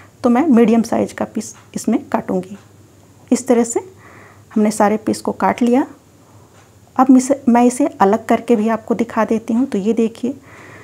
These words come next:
बिल्कुल आपको clean piece निकलेगा इस तरह से। आप चाहे तो इसे बिना pry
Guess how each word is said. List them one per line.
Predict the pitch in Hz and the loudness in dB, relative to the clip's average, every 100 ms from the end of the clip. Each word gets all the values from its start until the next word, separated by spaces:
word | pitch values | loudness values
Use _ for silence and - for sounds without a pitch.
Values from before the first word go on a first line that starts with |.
| - - | -6 4
बिल्कुल | 285 285 311 | 4 6 6
आपको | 269 269 277 - - - | 6 6 2 2 -2 2
clean | 269 277 277 | 6 6 6
piece | 262 254 - 247 | 2 0 -4 -2
निकलेगा | 226 240 254 247 277 - _ - | 0 4 4 4 -2 -6 _ -4
इस | 262 - | -4 2
तरह | 240 247 | 2 2
से। | - 294 - _ _ _ _ - | 0 -4 -4 _ _ _ _ 0
आप | 240 247 - | 0 2 0
चाहे | 226 240 | 0 0
तो | 240 | -2
इसे | 233 214 | -4 -2
बिना | 226 220 | -2 -2
pry | 220 220 220 | -2 0 0